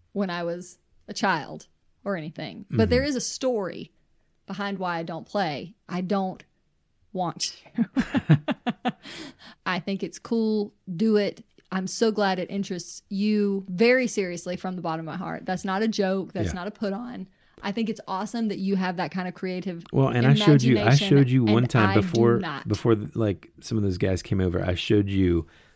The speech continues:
Speaker 2: the whole, like, thing where, like, the experience. I got the
Speaker 1: Mm-hmm.
Speaker 2: music playing. I'm telling the intro and everything. Like,
Speaker 1: Yeah.
Speaker 2: whoa, that was
Speaker 1: He's
Speaker 2: really
Speaker 1: very
Speaker 2: awesome.
Speaker 1: good at what he does. The point is, from childhood, I don't, I, it's a,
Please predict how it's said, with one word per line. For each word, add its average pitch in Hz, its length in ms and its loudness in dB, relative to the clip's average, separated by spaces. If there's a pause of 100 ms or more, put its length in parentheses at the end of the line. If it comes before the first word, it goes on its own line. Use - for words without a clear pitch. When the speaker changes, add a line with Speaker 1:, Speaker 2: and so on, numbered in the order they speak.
(120)
Speaker 2:
the 87 80 -2
whole, 92 300 -2
like, 82 300 -2
thing 80 380 -4
where, 78 220 -8
like, 82 240 -6
the 85 140 -4
experience. 78 420 -6
I 80 80 -6
got 80 140 -6
the 98 60 -4
Speaker 1:
Mm-hmm. 98 100 -2
Speaker 2:
music 95 320 0
playing. 90 200 -2
I'm 80 120 -6
telling 95 320 -2
the - 80 -4
intro 95 280 -4
and 85 120 0
everything. 82 260 -4
Like, 73 100 -8
Speaker 1:
Yeah. 73 120 -6
Speaker 2:
whoa, 90 240 -4
that 90 160 -6
was 90 100 -6
Speaker 1:
He's - 80 0
Speaker 2:
really 208 120 4
Speaker 1:
very 294 180 2
Speaker 2:
awesome. 254 80 -2
Speaker 1:
good 185 380 -4 (340)
at 220 120 0
what 208 160 2
he 180 60 -6
does. 165 400 -6 (220)
The 214 80 -2
point 277 300 -2
is, 220 220 0 (120)
from 202 480 0
childhood, 175 840 -6 (220)
I 185 160 -4
don't, 185 480 -4 (300)
I, 180 220 -8 (180)
it's - 180 -8
a, 220 140 0